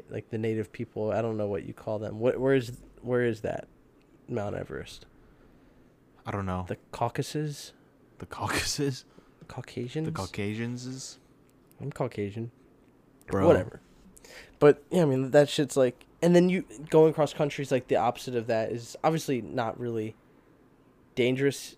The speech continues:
Speaker 1: in terms of you're not climbing Mount Everest, but you're doing it alone. Like, there's no guide.
Speaker 2: Yeah, I think my biggest thing with doing it is, like, I don't know, if something happens and we're, like, in the middle of nowhere, where, like, we pop a tire and, like, we don't have a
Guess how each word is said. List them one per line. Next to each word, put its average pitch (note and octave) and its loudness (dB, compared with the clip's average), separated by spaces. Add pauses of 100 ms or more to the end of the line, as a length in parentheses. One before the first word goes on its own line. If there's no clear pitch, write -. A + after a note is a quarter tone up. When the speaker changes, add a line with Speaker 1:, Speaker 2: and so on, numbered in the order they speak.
(120)
Speaker 1:
in C3+ -4
terms B2+ 0
of A2 -8 (140)
you're C3+ -6
not A#2 -4
climbing A#2+ -2
Mount A2 -4
Everest, B2 -4
but A#2 2
you're B2 -6
doing D#3 6
it C3+ 2
alone. A#2 0
Like, A#2 -4
there's A#2 -4
no A#2+ 0
guide. G2 -4 (500)
Speaker 2:
Yeah, C3 8
I A#2+ 4
think - -2
my G#2 2
biggest C3 4
thing C3+ 2
with C3 2
doing C3+ 2
it C3+ -2 (220)
is, G2+ -2
like, F#2+ 0 (2000)
I G#2 -4
don't A2+ 2
know, G#2 4
if F#2 -2
something A#2 0
happens A2 0 (100)
and G#2 -4
we're, G2+ 0
like, G2+ 0
in G#2 -16
the G#2 -2
middle G2+ 0
of G2+ 0
nowhere, G2+ 2 (100)
where, G2+ -2
like, F#2+ -4
we G2 -4
pop G#2 0
a - -8
tire G2 -2
and, G2 -4
like, F#2+ -2
we G2+ -2
don't G2 2
have G2+ 0
a F#2+ -4